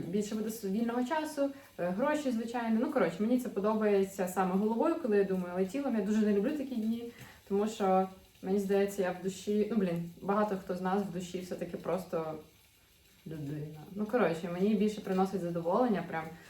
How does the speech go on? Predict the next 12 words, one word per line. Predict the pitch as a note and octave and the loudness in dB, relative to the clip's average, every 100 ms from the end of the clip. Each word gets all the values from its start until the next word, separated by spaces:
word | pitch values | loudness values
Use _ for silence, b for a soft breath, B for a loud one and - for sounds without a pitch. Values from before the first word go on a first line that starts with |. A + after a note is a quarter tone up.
| B | B
це | - F3 | -10 -6
там | E3+ E3+ | -4 -2
ходити | F#3+ F#3 E3+ | -2 0 -2
гуляти, | E3+ A#3 D4+ D4 C#4 B3+ B B - | 0 2 2 0 0 -2 B B -6
ходити | F#3 F#3 F3 | -2 -2 -2
кудись | E3+ E3+ | -4 -4
там | E3+ | -6
покататись | E3+ F3+ F#3 D#3 F#3+ | -4 -4 -4 -6 -4
на | G3+ | -2
сапах, | G3 B3+ B3+ B3 A3+ A3+ - - | 0 2 4 2 0 0 -4 -14
чи | |
там, | - | -10